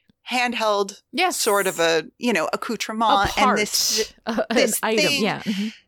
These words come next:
Speaker 1: that is, you know, he says, "I built a girlfriend." And he clearly
Speaker 2: Yeah.
Speaker 1: has this really, really troubling relationship to women
Speaker 2: Oh,
Speaker 1: and what it means to
Speaker 2: yeah.
Speaker 1: be a girlfriend. I mean, to state the complete obvious.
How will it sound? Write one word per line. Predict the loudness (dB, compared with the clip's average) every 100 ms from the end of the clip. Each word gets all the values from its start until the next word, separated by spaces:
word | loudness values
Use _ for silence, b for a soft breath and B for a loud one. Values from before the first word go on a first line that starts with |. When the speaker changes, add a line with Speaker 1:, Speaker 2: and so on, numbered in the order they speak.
| _ _ -2
Speaker 1:
that | 2 4
is, | 2 0 -2 -4 -6 _ _ _ _ _ _ _ _
you | 0
know, | 0
he | -2 -4 -2
says, | -2 -2 -2 0 0 0 -4 B B B _ _ -8
"I | -6
built | -4 -4 -4
a | -10 -12
girlfriend." | -6 -2 0 -2 -4 -6 -6 -6 -8 -6 -6 B B B B B -10
And | -6
he | -4
clearly | 0 0 0 0
Speaker 2:
Yeah. |
Speaker 1:
has | -4
this | -2 -6
really, | -6 -4 -4 -4 -6 -8 -10
really | -10 -8 -8 -8
troubling | -8 -2 0 0 -2 -4
relationship | -4 -2 -2 -2 -4 -6 -6 -6 -6
to | -6 -10 -12 -20 -20 _ _ _ _ _
women | -10 -6 -4 -4 -2 2
Speaker 2:
Oh, | 2
Speaker 1:
and | 0
what | -2 -2
it | -4
means | -6 -6 -6 -6 -6 -4
to | -4
Speaker 2:
yeah. | -4
Speaker 1:
be | -4 -4
a | -4
girlfriend. | 0 0 0 -2 -2 -4
I |
mean, | -4 -4
to | -2 -2 -2 -4
state | -4 -2 0 -2 -4
the | -8
complete | -6 -8 -6 -6
obvious. | -6 -4 -2 -4